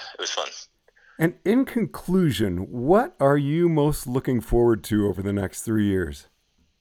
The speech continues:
Speaker 1: Yeah, no, I'm looking forward to, um, I think, you know, we have a big opportunity with the team, and so much thought and everything was put into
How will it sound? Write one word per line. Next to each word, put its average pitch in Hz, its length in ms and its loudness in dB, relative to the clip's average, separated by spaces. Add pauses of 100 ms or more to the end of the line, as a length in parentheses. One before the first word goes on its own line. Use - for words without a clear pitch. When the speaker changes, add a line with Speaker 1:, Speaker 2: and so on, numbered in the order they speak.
(1400)
Speaker 1:
Yeah, 110 100 -2 (480)
no, 101 180 -4
I'm 101 140 -6
looking 113 260 -10
forward 92 340 -8
to, 82 380 -8 (540)
um, 87 220 -10
I 87 40 -12
think, 92 300 -12
you 90 60 -8
know, 87 100 -6
we 85 60 -6
have 85 120 -8
a 82 80 -14
big 85 160 -10
opportunity 82 480 -12
with - 340 -14 (760)
the - 60 -14
team, 85 500 -10 (100)
and 85 220 -6
so - 160 -8
much 87 240 -10 (120)
thought 82 360 -8
and 82 100 -18
everything 82 280 -12
was 82 120 -10
put 87 200 -10
into 80 500 -10